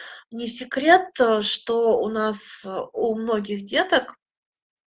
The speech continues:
пространственное представление сильно прихрамывают.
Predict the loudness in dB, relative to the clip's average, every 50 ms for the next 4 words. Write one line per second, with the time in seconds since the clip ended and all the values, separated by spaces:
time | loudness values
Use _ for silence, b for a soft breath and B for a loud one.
0 | _ _ _ _ _ _ -20 -20 _ _ _ -8 -6 -6 -6 -2 4 6 6 6
1 | 6 2 -4 -8 -6 -6 -6 -6 -10 -14 _ _ -6 -4 -2 -2 -2 0 0 2
2 | 2 2 0 0 -4 -10 -8 -8 -8 -8 -8 -10 -8 -4 -2 -2 -2 -2 -4 -6
3 | -10 -12 -14 -16 B